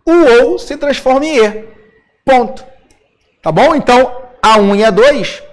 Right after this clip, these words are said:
é a mesma coisa. Exemplo. Patrícia não gosta de funk. Você vai trocar. Patrícia gosta de funk.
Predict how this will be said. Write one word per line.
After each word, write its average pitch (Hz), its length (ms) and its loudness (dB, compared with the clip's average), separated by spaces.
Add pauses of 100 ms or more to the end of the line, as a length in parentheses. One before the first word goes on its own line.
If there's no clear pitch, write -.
(120)
é 240 100 -2
a 240 80 2
mesma 214 300 0
coisa. - 360 -2 (560)
Exemplo. 214 640 0 (680)
Patrícia 285 880 2
não 285 460 2
gosta 262 520 2
de 269 140 0
funk. 170 680 -2 (760)
Você 170 300 -2
vai 180 140 0
trocar. 202 680 -2 (440)
Patrícia 165 680 -2
gosta 160 640 0
de 139 120 -8
funk. 117 440 -14